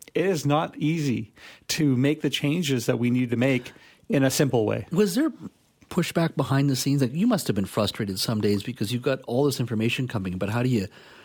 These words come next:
Speaker 2: sort of, you know, whittle it down to the key components? You probably had people of your own party,
Speaker 1: Mm-hmm.
Speaker 2: uh,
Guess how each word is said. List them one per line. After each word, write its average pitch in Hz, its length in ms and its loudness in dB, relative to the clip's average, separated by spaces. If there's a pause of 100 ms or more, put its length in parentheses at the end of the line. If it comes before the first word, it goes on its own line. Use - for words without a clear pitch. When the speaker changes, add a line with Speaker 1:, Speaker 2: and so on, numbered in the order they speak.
(140)
Speaker 2:
sort 120 200 0
of, - 220 -4 (480)
you 123 80 0
know, 98 80 2
whittle 117 320 2
it 117 120 2
down 110 220 2
to 110 60 0
the 98 100 -4 (160)
key 143 220 0
components? 123 680 0
You 120 120 -2
probably 117 340 0
had 107 140 0
people 113 280 -2
of 95 80 -2
your 92 160 -4
own 98 140 -4
party, 139 540 0 (120)
Speaker 1:
Mm-hmm. 135 200 -8
Speaker 2:
uh, 95 280 0